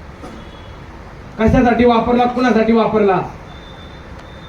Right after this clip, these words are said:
जिथं शासकीय फंड आला पण तिथं कामच नाही झालं, हे सुद्धा मला दाखवता येतं.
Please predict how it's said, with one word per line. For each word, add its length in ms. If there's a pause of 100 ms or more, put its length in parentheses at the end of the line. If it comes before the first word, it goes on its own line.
(1700)
जिथं 220
शासकीय 440
फंड 300
आला 220
पण 260
तिथं 120
कामच 480
नाही 140
झालं, 220 (500)
हे 140
सुद्धा 180
मला 180
दाखवता 460
येतं. 220